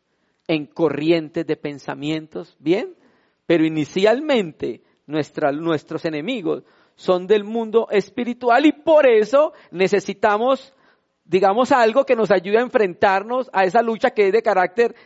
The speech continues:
espiritual. Por eso Dios nos provee, ¿qué? Su, su, su armadura. ¿Eh?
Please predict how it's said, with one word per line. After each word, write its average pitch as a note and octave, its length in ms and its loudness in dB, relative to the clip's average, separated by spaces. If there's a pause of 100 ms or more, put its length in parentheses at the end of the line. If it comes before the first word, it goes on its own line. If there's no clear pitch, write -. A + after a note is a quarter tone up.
(120)
espiritual. F#3+ 1040 -2 (300)
Por C4+ 160 4
eso C4 280 4
Dios B3 280 2
nos C4 180 -2
provee, G#3+ 640 0 (320)
¿qué? D#3+ 400 0 (340)
Su, - 640 -2 (640)
su, - 500 -6 (760)
su G3+ 420 -6 (280)
armadura. C3 760 -6 (220)
¿Eh? F3+ 120 -14